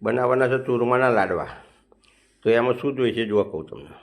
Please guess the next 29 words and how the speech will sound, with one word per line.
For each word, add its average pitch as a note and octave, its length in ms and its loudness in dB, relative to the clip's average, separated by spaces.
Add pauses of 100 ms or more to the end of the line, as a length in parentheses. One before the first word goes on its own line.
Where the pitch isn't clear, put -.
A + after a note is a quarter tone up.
(960)
એક A2+ 100 -18
તો B2 100 4
આ A#2 40 6
ઘઉંનો A2 340 0
લોટ B2+ 300 2
છે G2+ 160 0
ભાખરીનો, G2+ 720 -2 (1200)
અને A2+ 160 -2
આ A#2 160 2
ઘી G#2+ 240 -6
છે, - 180 -18 (1040)
અને G#2+ 120 0
આ A#2 40 4
ગોળ G2+ 300 2
છે. D#2 180 -14 (960)
આટલી C3 220 -4
વસ્તુ A2+ 320 -2
આપણે G2+ 380 -2 (1040)
જોઈશે. A2+ 380 -4 (960)
તો G#2 100 -4
ચલો A#2 240 0
હવે A2 180 0
પહેલાં G#2+ 240 2
આપણે G#2+ 220 -2 (1200)
મુઠિયાનો A2 420 -2
લોટ A2 200 -2
બાંધી F#2+ 300 -2
દઈશું F2+ 340 -8
ઘઉંનો. D2+ 320 -18